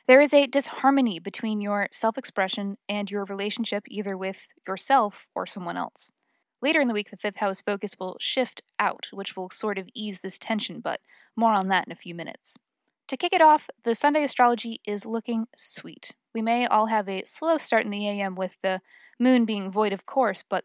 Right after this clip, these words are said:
the rest of the day looks to promise some social stimulation.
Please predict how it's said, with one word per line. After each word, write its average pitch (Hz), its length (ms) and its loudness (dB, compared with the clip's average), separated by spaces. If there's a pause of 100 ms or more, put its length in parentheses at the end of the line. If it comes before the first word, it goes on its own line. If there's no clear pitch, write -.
the 226 100 -4
rest 330 220 2
of 392 60 -14
the 269 80 0
day 202 160 -2
looks 190 240 -4
to 185 100 -12
promise 196 320 -2
some 190 300 -6
social - 400 -4
stimulation. 190 720 -6